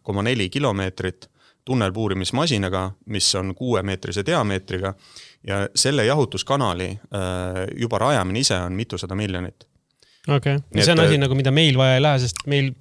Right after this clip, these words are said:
Speaker 2: me tõenäoliselt planeeriks mere äärde.
Speaker 1: Jah, äh, klindi alla oleks ideaalne asukoht. Meil on mõned asukohad ka, mis on po-, potentsiaal kliendi pe-, kliendi peal.
Speaker 2: Mhm.
Speaker 1: Sellisel juhul me pumpaks selle nagu,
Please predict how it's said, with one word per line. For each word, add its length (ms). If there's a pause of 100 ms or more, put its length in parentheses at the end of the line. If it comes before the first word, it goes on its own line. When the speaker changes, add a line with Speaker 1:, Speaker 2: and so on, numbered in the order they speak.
Speaker 2:
me 100
tõenäoliselt 400
planeeriks 340
mere 200
äärde. 240 (220)
Speaker 1:
Jah, 200 (140)
äh, 340
klindi 320
alla 320
oleks 240
ideaalne 400
asukoht. 380 (240)
Meil 160
on 80
mõned 180
asukohad 400
ka, 80
mis 160
on 160
po-, 160
potentsiaal 480
kliendi 400
pe-, 160
kliendi 320
peal. 400
Speaker 2:
Mhm. 320
Speaker 1:
Sellisel 400
juhul 160
me 160 (320)
pumpaks 480
selle 280
nagu, 280